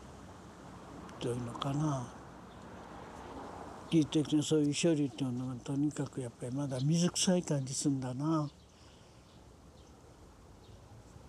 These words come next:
昔のサイレントに書いとるが。<laughs> み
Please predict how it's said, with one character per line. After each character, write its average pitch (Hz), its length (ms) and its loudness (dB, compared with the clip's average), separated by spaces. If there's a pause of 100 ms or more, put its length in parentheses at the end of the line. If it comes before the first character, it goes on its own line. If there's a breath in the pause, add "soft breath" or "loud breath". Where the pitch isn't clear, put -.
(640)
昔 165 300 6
の 208 80 8
サ 214 120 4
イ 233 80 8
レ 240 80 6
ン 233 100 8
ト 226 120 4
に 139 200 2
書 214 140 4
い 233 60 2
と 151 120 0
る 135 120 0
が。 120 60 -6 (840)
<laughs> - 720 2
み 180 60 2